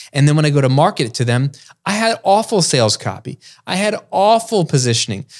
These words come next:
but at least I understood who they were, what problems they had, and I wanted to help people and I had a product that could help them. So I would just get in front of them in my sales page and say, "Hey, have you ever struggled with this?" "Uh-huh." "Dude, you should buy my course. It helps you accomplish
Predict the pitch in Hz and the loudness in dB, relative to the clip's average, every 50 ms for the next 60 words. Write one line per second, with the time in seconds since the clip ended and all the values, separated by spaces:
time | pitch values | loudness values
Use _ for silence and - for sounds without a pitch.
0 | - _ _ - 208 202 - - _ _ _ _ _ _ _ _ - 185 175 190 | -20 _ _ 0 0 0 0 -4 _ _ _ _ _ _ _ _ -2 0 0 2
1 | 220 214 208 190 180 170 165 165 180 175 165 156 - - - 190 165 147 143 185 | 2 0 2 2 0 0 0 0 0 0 0 0 0 2 2 4 4 4 4 2
2 | 202 202 214 196 170 143 135 131 131 127 135 139 143 - - - _ _ _ 143 | 2 2 2 2 2 4 4 4 4 4 4 2 0 -6 -12 -20 _ _ _ -2
3 | 170 185 - - 175 156 160 160 151 139 139 131 120 117 117 117 117 123 131 - | -2 -2 0 0 0 0 2 0 0 2 2 2 2 2 2 0 0 -2 -4 -4
4 | - 139 139 143 147 151 170 180 170 160 139 143 165 196 - - 143 139 - 139 | -4 -2 -2 0 0 0 0 0 0 2 2 2 0 -2 -2 -6 -6 -4 -4 -2
5 | 135 131 135 147 151 143 - 151 143 151 151 160 151 170 156 - 180 220 247 - | -2 -2 -2 -2 -2 -2 -2 -2 -2 -2 -2 -4 -6 -6 -4 -2 -2 -4 -2 -4
6 | - 117 113 117 - 135 143 147 151 147 139 127 180 196 196 156 - 160 156 156 | -4 -4 -2 -2 0 0 0 0 0 0 0 0 0 -2 -2 -2 -2 0 0 0
7 | 156 165 165 160 156 147 139 131 - 156 156 147 - - 160 156 156 147 - 156 | 0 0 0 0 0 0 -2 -2 -2 -2 -4 -4 -4 -4 -2 -2 -2 -2 0 0
8 | 147 151 196 220 151 113 - - - - - - _ - 139 135 156 190 202 233 | 0 0 0 -2 -2 -4 -8 -14 -20 -20 -20 -20 _ -4 0 4 4 4 4 4
9 | 214 - - 202 185 185 196 190 180 196 175 170 214 247 240 151 - - - - | 0 2 2 0 0 2 0 0 2 0 2 2 0 0 0 0 -2 -2 -2 -4
10 | - - _ _ _ _ _ _ _ _ _ _ _ _ _ - 101 92 98 117 | -6 -10 _ _ _ _ _ _ _ _ _ _ _ _ _ -12 -12 -8 -6 -6
11 | 156 170 - _ _ _ _ _ _ _ _ _ _ _ _ _ _ _ _ - | -6 -8 -10 _ _ _ _ _ _ _ _ _ _ _ _ _ _ _ _ -18
12 | 143 - 240 254 180 131 135 143 - 175 165 180 170 175 180 175 - - 233 208 | -8 -6 -4 -2 0 0 0 -2 -2 -2 0 0 0 0 -2 -2 0 2 2 2
13 | 156 - - 151 143 147 156 170 - - - - 170 165 165 165 - 147 - - | 2 0 0 0 0 2 0 0 -2 -4 -2 0 0 0 0 -2 -6 -12 -8 -6
14 | 165 151 143 - 156 143 - | -6 -4 -4 -4 -4 -4 -4